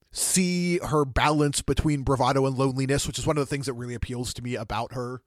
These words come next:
But we sort of leave her piece with a hard cut to the, like, the end of her personal journey, which is when her sync numbers are dropping way down. She's, she's legitimately having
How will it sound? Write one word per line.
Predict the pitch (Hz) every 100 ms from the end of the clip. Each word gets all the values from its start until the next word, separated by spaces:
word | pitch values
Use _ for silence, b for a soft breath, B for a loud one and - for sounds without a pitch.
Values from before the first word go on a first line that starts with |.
| _ _ -
But | 180 160
we |
sort | 165 - 240
of | 226
leave | 151 156 202 202 123
her | 175 170
piece | - - 185 131 - - - _ -
with | 113 143 139 131 - - _ _ _ _ -
a | 156 127 - -
hard | - - 107 185 233 226 180
cut | - 170 -
to | - 143
the, | 139 131 123 120 117 - -
like, | 131 110
the | 113 - -
end | 143 190 175 151
of | 156 135 123 113
her | 107 - 170 160 139 127 120
personal | 110 - 135 - 127 110
journey, | 104 127 110 104 101 107 b b b b
which | 135 135
is | -
when | 139
her | 110
sync | - 175 160 135
numbers | 151 143 151 139
are |
dropping | 120 147 135 147
way | 127 139 135
down. | 131 120 127 120 120 120 - b b
She's, | b - 160 139 -
she's | - 156 - _ 208 196
legitimately | 214 339 339 190 175 147
having | 180 151 147 151